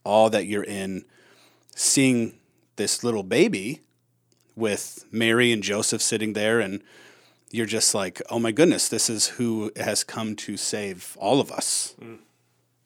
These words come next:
Speaker 1: all of us right here." And so,
Speaker 2: Betty, what do you, what do you think? You know, you're coming up, and, and here's Mary, Joseph, and, and his baby in, in this stable, and this is the promised one, the one the angels just announced.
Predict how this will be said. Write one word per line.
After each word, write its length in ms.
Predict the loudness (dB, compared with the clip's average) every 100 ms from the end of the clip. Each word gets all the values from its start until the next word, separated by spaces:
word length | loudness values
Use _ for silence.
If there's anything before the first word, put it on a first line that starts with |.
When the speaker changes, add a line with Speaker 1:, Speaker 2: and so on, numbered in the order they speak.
| 4
Speaker 1:
all 160 | 6
of 80 | 6
us 160 | 2 0
right 180 | 0
here." 300 | 0 -2 -4 -12 _ _ _
And 100 | -10
so, 260 | -8 -6 -10 _ _ _ _ _ _ _ _ _
Speaker 2:
Betty, 180 | 4 6
what 100 | 8
do 60 | 6
you, 100 | 6
what 100 | 4
do 60 |
you 120 | 4 2
think? 260 | 2 2
You 100 | 2
know, 40 | 2
you're 200 | 2 0
coming 280 | 0 4
up, 240 | 4 4 2
and, 240 | -2 -2
and 140 | -4 -2
here's 420 | 0 0 0 -2
Mary, 320 | 2 2 2
Joseph, 460 | 2 2 2 -2 -4
and, 140 | -6
and 120 | -2
his 160 | -2 -2
baby 640 | 4 4 4 2 -2 -6 -12 _
in, 120 | -8 -4
in 120 | -2
this 140 | 0 2
stable, 540 | 4 6 4 2 -6 -12 _ -12
and 160 | -4
this 200 | 0 2
is 240 | 2 2 2
the 340 | 2 2 -2 -10
promised 440 | 2 4 4 2 -2
one, 240 | -6 -8 -16 _
the 60 | -6
one 140 | -2
the 140 | 0 2
angels 380 | 2 2 -2 -2
just 280 | -2 -2
announced. 540 | -2 -4 -6 -8 -12